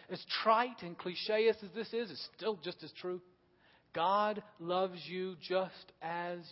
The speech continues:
you are. How do we wait? We live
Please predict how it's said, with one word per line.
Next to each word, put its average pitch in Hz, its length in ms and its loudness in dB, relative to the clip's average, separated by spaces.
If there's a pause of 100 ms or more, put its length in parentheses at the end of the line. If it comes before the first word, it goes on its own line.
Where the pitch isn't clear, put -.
you 170 440 -6 (340)
are. 123 380 -4 (3250)
How 156 100 -2
do 170 60 0
we 170 100 -4
wait? 175 300 0 (960)
We 139 120 -8
live 151 440 -2